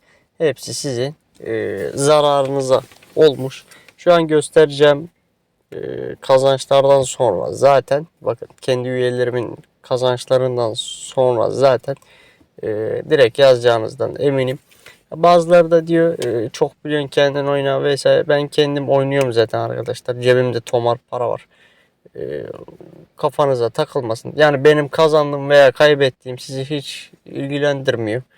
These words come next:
Sizin de kazanıp kaybettiğiniz benim hiç sikimde değil yani açıkçası arkadaşlar. E, burada sadece olay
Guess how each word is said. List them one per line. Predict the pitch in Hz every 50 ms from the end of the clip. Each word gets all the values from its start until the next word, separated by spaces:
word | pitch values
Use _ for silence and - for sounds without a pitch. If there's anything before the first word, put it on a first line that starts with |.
| _ _ _ _ _
Sizin | _ - 151 143 139 139 131
de | 127 127
kazanıp | 123 135 131 123 131 127 127 123 _ -
kaybettiğiniz | 131 131 127 120 120 _ - - 107 120 127 131
benim | 131 135 127 123 127
hiç | 131 127
sikimde | - - - 127 - - 117 117 123 127 131
değil | 127 127 123 120
yani | 113 110 107 104 101
açıkçası | 107 117 - - - - - 127 - - 120
arkadaşlar. | 117 120 - 113 110 113 117 - - - 147 - _ _ _ _ _ _ - - - - _ _ _ - -
E, | 123 127 123 123 120 117 -
burada | 151 180 185 170 165 151 160 160
sadece | 156 - - 185 165 147 120 113 107 123 156 165 - - - _ _ _ _ -
olay | 143 151 143 139 131 143 151